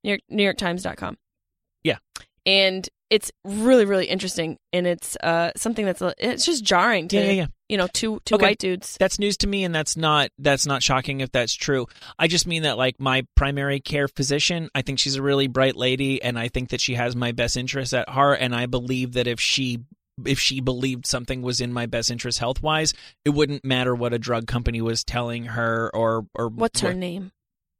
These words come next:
Speaker 2: I, I don't really wanna get into that.
Speaker 1: Did she ever tell you to eat an apple?
Speaker 2: She's literally insisted that I never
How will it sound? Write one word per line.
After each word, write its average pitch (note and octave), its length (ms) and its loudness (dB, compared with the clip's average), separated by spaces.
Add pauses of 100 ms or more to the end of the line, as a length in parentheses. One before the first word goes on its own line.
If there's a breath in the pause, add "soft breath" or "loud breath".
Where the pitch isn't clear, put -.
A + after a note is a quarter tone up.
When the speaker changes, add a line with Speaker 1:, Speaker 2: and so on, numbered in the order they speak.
(640)
Speaker 2:
I, B2 220 -14
I - 60 -12
don't A#2 160 -8
really A#2 220 -8
wanna A#2+ 160 -6
get A#2+ 100 -8
into B2+ 200 -8
that. C3+ 220 -4 (300)
Speaker 1:
Did G3+ 80 -2
she G3+ 100 0
ever G3 100 -6
tell G#3 160 -10
you G#3+ 80 -6
to - 60 -10
eat A#3 180 -6
an - 80 -8
apple? B3 380 -8 (880)
Speaker 2:
She's B2+ 440 -4
literally A#2 960 -2 (500)
insisted A#2 600 -2
that G#2+ 100 -2
I G#2+ 80 -4
never G#2+ 360 -8